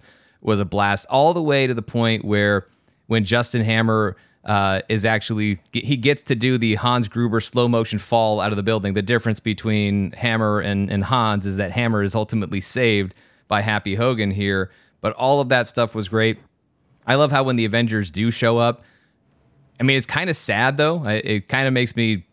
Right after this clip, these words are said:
annoyed with Tony that even, that everybody seemed to recognize Happy Hogan except Tony. Steve immediately did and gets that "I told you so" over Tony. That kinda bugged me, and, and I don't know why, but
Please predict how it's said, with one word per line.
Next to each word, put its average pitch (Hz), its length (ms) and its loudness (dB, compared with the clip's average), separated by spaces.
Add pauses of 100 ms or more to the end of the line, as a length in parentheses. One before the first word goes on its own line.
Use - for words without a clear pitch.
(140)
annoyed 113 420 2
with 113 140 -2
Tony 113 320 0
that 107 160 2
even, 107 260 2
that 98 180 -2
everybody 120 460 2
seemed 113 180 -2
to 107 60 0
recognize 104 440 0
Happy 101 280 -2
Hogan 98 320 -2
except - 380 -4
Tony. 107 320 0
Steve 131 340 0
immediately 110 500 0
did 127 200 0
and 107 80 -2
gets 104 180 -6
that 107 140 0
"I 92 80 -2
told 101 260 -6
you 104 80 -8
so" 110 180 -2
over 104 140 -4
Tony. 113 300 -2
That 175 180 0
kinda 139 160 -2
bugged 101 300 -4
me, 104 100 0
and, 98 260 -2
and 98 140 -4
I 123 140 0
don't 117 140 0
know 95 120 -2
why, 85 300 -2
but 87 260 -8